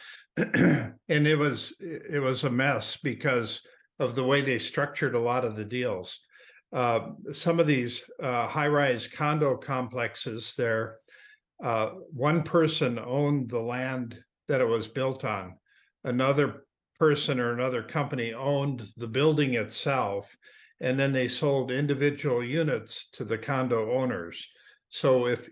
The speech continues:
any one of the three went bankrupt or they couldn't pay their bills, uh, and Sharia law kicked in, then all kinds of things started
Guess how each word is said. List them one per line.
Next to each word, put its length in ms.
any 220
one 280
of 200
the 120
three 400
went 420
bankrupt 720
or 200
they 140
couldn't 380
pay 200
their 200
bills, 500
uh, 460
and 180
Sharia 480
law 300
kicked 420
in, 380
then 460
all 240
kinds 380
of 120
things 300
started 520